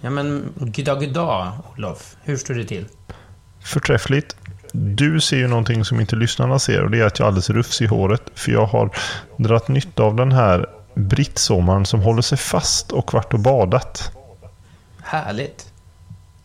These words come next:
Speaker 2: Ja, någon fördel ska man ha av att bo vid havet.
Speaker 1: Mm. Ska jag bada får jag gå ner i hästhagen och hoppa i ett av badkaren där hästarna har sitt, eh, dricksvatten.
Speaker 2: Jag trodde du skulle säga ett kärr.
Speaker 1: <laughs>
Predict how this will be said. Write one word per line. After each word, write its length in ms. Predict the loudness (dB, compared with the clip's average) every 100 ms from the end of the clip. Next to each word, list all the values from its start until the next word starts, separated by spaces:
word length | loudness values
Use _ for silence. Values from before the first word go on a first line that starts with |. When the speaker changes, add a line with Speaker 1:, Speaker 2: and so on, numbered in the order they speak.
| -20 -20 -20 -20 -20 _ -20 _
Speaker 2:
Ja, 100 | 2
någon 200 | 4 4
fördel 340 | 2 2 2 0
ska 140 | 2
man 100 | 2 4
ha 60 |
av 120 | 4 2
att 60 |
bo 140 | 2 4
vid 100 | 4
havet. 440 | 4 2 -2 -8 -14 -18 -20 -20 -20 -20 -8
Speaker 1:
Mm. 320 | -4 -2 -4 -8 -20 -20 -20 -20
Ska 180 | -10 -4
jag 160 | -4 -2
bada 280 | -2 -2
får 160 | -4 -4
jag 100 | -2
gå 80 | -2
ner 160 | -2
i 60 | -2
hästhagen 600 | -4 -6 -6 -4 -4 -4
och 60 | -4
hoppa 280 | -6 -6
i 160 | -4 -4
ett 180 | -6 -8
av 140 | -6
badkaren 560 | -4 -6 -6 -6 -4 -6
där 100 | -6
hästarna 420 | -6 -6 -6 -6
har 120 | -6
sitt, 380 | -8 -10 -12 -14
eh, 80 | -12 -12 -10
dricksvatten. 680 | -10 -8 -6 -6 -6 -10 -12 -14 -20 -14 -2
Speaker 2:
Jag 140 | 0
trodde 220 | 2 0
du 60 | 0
skulle 160 | 0
säga 160 | 0 0
ett 120 | 0
kärr. 680 | -2 0 2 4 4 4 0 -2 -10 -12 -20 -20 -20 -20 -20 -20 -8
Speaker 1:
<laughs> 100 | -6